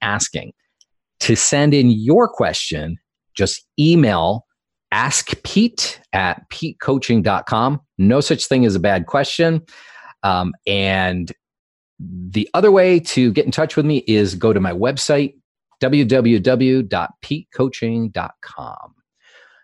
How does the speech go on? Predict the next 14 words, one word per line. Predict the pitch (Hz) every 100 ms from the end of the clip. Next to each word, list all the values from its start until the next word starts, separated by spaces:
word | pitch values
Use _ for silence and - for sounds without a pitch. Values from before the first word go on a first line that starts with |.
| _ _ _ _ _ _ _ _
Okay, | 160 190 110
so | - 240 151
the |
first | - 277 262
question | 254 208 165
comes | 175 226 -
from | 151 123
Denise. | 110 135 175 120 -
We | 120 120
heard | 156 156 156
her | 120 151
transformational | 113 120 - 156 156 - 117 139 202 - 120
story | - - 135 139 117
before. | 95 95 - 190 240 95 82 95